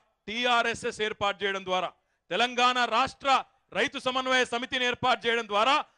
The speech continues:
ఈరోజు బ్రహ్మాండంగా ప్రతి గ్రామంలో, ప్రతి మండలంలో, ప్రతి జిల్లాలో, రాష్ట్రంలో రైతు సమన్వయ సమితిల ఆధ్వర్యంలో అవసరమైతే ఆ పంటను కొనుగోలు చేసి ఎక్కడనైతే కనీస మద్దతు ధర రాని పరిస్థితి ఉంటుందో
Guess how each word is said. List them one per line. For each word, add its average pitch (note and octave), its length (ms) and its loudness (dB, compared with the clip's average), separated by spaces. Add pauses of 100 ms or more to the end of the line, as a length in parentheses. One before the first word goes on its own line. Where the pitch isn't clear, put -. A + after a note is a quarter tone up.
(140)
ఈరోజు F#3+ 320 -4
బ్రహ్మాండంగా G3 680 -2
ప్రతి G3 360 -4
గ్రామంలో, A#3+ 460 0
ప్రతి F#3+ 240 -8
మండలంలో, A#3 500 -2
ప్రతి G3 240 -8
జిల్లాలో, A#3+ 500 0 (300)
రాష్ట్రంలో B3 680 0 (320)
రైతు G#3+ 320 -4
సమన్వయ G3+ 480 -6
సమితిల F#3+ 380 -8
ఆధ్వర్యంలో G#3 640 0 (360)
అవసరమైతే A#3 840 0 (340)
ఆ F3 120 -2
పంటను G#3+ 440 -4
కొనుగోలు A3 400 -2
చేసి G#3+ 220 -4 (400)
ఎక్కడనైతే A#3+ 480 -4
కనీస A#3 320 -4
మద్దతు A#3 380 -4
ధర A3+ 180 -2
రాని A3 280 -2
పరిస్థితి A#3+ 320 -6
ఉంటుందో A#3+ 320 -2